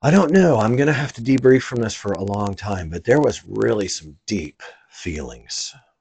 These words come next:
uh, about doing the skateboarding with people.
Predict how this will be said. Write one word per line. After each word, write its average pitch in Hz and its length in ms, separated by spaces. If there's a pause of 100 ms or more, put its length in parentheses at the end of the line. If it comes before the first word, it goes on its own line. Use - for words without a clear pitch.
(140)
uh, 73 280 (140)
about 85 560 (680)
doing 139 360
the 113 120
skateboarding 101 920
with 87 320
people. 92 680